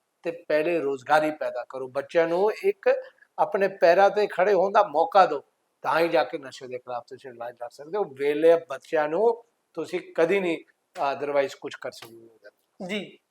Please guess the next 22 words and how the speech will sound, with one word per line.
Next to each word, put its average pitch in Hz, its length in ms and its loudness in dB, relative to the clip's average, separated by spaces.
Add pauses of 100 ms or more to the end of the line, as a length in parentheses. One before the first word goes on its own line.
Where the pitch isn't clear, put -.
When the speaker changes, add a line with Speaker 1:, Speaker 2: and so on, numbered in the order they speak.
(160)
Speaker 2:
ਜੇ 208 160 -2
ਪੀ 262 160 -4
ਨੱਡਾ 285 280 2
ਦਾ 285 120 2
ਕਾਰਜਕਾਲ 226 500 -2
ਖਤਮ 208 280 -6
ਹੁੰਦਾ, 202 300 -2
ਉਸ 202 100 -6
ਤੋਂ 214 120 -8
ਬਾਅਦ 208 160 0
ਦੇ 240 80 0
ਵਿੱਚ 220 260 -8 (120)
ਤਮਾਮ 220 460 2 (500)
ਲੀਡਰਾਂ 226 300 2
ਦੀ 240 80 0
ਜਿਹੜੀ 226 220 -4
ਹੈ 262 80 6
ਲਿਸਟ 208 360 -4
ਉਹ 240 80 -2
ਭੇਜੀ 220 340 -8
ਜਾਂਦੀ 202 360 -4
ਹੈ, 202 240 0